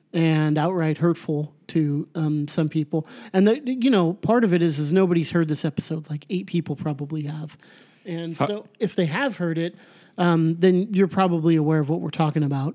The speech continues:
Speaker 1: And if you haven't, that's okay. Understand that we acknowledge that we're wrong. We re-, we heard the, um, issues that somebody had.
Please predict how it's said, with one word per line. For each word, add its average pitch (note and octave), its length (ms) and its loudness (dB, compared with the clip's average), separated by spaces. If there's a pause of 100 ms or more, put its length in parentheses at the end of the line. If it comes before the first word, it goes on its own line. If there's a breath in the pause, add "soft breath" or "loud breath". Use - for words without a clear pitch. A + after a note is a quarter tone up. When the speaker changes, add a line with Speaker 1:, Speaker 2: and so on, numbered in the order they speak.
(120)
Speaker 1:
And C#3+ 540 -2 (800)
if F3+ 160 2
you E3+ 80 6
haven't, F#3 360 4 (300 loud breath)
that's F3 200 0
okay. F3+ 420 0
Understand E3+ 640 0
that D3 100 -2 (340 loud breath)
we E3+ 180 6
acknowledge D3+ 580 0
that E3 200 0
we're E3 220 2
wrong. D#3 480 0
We D#3+ 460 0
re-, D3+ 200 -2 (140)
we D#3+ 140 -4
heard E3 500 0 (580 soft breath)
the, C#3+ 800 -2 (420)
um, C#3+ 520 -4
issues F#3 460 2
that E3 120 0
somebody E3 360 2
had. D3 420 -2